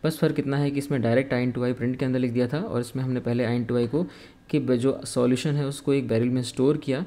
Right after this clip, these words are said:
और उसके बाद उस वैल्यू को प्रिंट कराया। तो इस तरीके से अभी भी सेम आंसर आएगा, बस हमने यहाँ पर एक लाइन को इंक्रीज़ किया है इस तरीके से।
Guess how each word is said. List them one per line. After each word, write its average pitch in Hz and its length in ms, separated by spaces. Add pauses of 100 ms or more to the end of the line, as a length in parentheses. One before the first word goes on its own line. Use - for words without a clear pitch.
(300)
और 131 100
उसके 139 200
बाद 147 140
उस 143 140
वैल्यू 120 220
को 120 100
प्रिंट 120 240
कराया। 107 300 (640)
तो 165 60
इस 165 100
तरीके 156 280
से 160 120
अभी 127 220
भी 147 100
सेम 135 260
आंसर 131 260
आएगा, 123 280 (400)
बस 143 140
हमने 143 180
यहाँ 131 140
पर 127 140
एक 139 140
लाइन 120 180
को - 200
इंक्रीज़ 127 380
किया 113 180
है 151 160 (1800)
इस 143 140
तरीके 104 260
से। 98 140